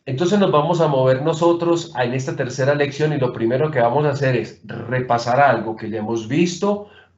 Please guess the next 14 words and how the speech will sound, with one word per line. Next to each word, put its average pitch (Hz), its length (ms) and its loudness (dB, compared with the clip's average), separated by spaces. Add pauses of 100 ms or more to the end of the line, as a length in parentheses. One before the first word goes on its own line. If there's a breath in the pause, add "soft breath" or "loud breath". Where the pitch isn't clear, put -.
pero 156 400 4
añadirle 131 880 0
además. 107 760 -6 (580 soft breath)
Yo 123 120 -6
he 127 40 -2
presentado 131 880 0
la 113 140 -6
naturaleza 110 720 -6
de 101 140 -8
cada 123 320 0
una 135 220 0
de 135 60 0
las 131 180 0
consonantes 139 1040 -2